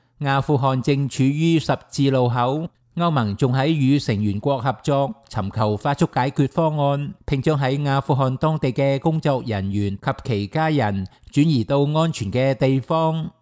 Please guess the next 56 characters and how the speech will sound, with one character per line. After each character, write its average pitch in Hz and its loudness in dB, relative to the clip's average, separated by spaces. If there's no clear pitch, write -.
歐 160 2
盟 104 0
執 165 0
行 101 -2
委 117 0
員 110 2
會 120 2
發 143 0
言 107 -2
人 98 -2
話 131 -2
畀 139 0
路 131 2
透 135 2
社： 131 0
此 143 0
事 135 2
非 175 2
常 101 0
緊 120 -2
急， 160 -2
我 139 2
哋 139 2
非 175 2
常 101 0
重 131 0
視， 135 0
並 143 0
繼 147 -2
續 131 -2
努 123 2
力 135 0
為 123 0
佢 139 2
哋 131 0
實 127 -2
施 165 0
快 139 -2
速 165 0
解 127 -2
決 143 0
方 160 -2
案， 143 0
並 143 -2
確 143 -2
保 131 0
佢 143 2
哋 135 0
嘅 139 0
安 160 2
全。 101 0
歐 165 0
盟 113 0
外 135 0
長 143 -2
會 147 0